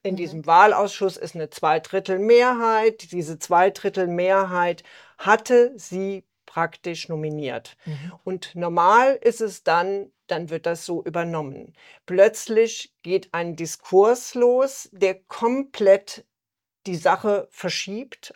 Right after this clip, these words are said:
Speaker 1: Eine Frau aus der Wissenschaft mit ihren wissenschaftlichen Erkenntnissen moralisiert, politisiert. Und das ist wirklich, ähm, das war ja zum ersten Mal in der Geschichte. Und es gibt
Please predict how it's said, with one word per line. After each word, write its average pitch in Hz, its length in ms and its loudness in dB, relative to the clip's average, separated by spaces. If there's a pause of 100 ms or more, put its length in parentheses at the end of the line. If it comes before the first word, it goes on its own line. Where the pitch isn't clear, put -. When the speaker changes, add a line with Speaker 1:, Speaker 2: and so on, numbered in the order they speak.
(160)
Speaker 1:
Eine 175 180 -4
Frau 185 460 4
aus 196 180 -2
der 175 220 -2
Wissenschaft 214 960 -4
mit 196 180 0
ihren 185 300 -2
wissenschaftlichen 196 800 -4
Erkenntnissen 214 960 -2 (560)
moralisiert, 185 1160 2
politisiert. 202 1080 2 (600)
Und - 400 -8
das 175 180 -2
ist - 260 -12
wirklich, 190 560 -4 (140)
ähm, 180 380 -4 (460)
das 185 240 -2
war 180 100 2
ja 170 120 0
zum 190 160 -8
ersten 196 320 -2
Mal 180 260 6
in 202 140 -2
der 202 100 -2
Geschichte. 202 540 -4
Und 226 560 2
es 202 240 0
gibt - 420 -8